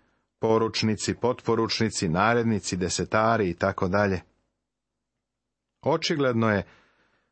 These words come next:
da je od ovog anđela imao viši rang, Sotonin anđeo, koji je bio knez Persijskog carstva.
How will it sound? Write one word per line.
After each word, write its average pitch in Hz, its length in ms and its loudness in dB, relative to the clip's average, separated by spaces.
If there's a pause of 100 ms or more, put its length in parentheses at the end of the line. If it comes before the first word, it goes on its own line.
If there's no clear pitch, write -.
da 107 120 0
je 113 140 2
od 110 120 2
ovog 120 240 0
anđela 147 500 2
imao 131 280 2
viši 127 340 0
rang, 110 380 2 (680)
Sotonin 139 640 0
anđeo, 82 500 -2 (840)
koji 160 260 -2
je 147 100 0
bio 120 380 0 (240)
knez 104 600 0 (320)
Persijskog 90 720 -4
carstva. 92 640 -4